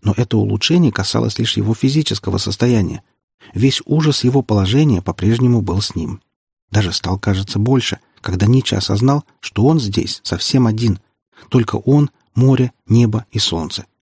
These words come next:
Один в огромном море. От этой мысли Ницше стало вдруг жутко. Настолько, что он судорожно замолотил по воде руками и ногами, словно вмиг разучился плавать.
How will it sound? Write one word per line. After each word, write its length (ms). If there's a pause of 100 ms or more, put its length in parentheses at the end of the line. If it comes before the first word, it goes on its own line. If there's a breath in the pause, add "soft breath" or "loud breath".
(300)
Один 480
в 100
огромном 500
море. 400 (580)
От 200
этой 220
мысли 320
Ницше 340
стало 280
вдруг 280
жутко. 440 (500)
Настолько, 520
что 200
он 100
судорожно 520
замолотил 480
по 120
воде 340
руками 360
и 40
ногами, 420 (100)
словно 360
вмиг 280
разучился 520
плавать. 420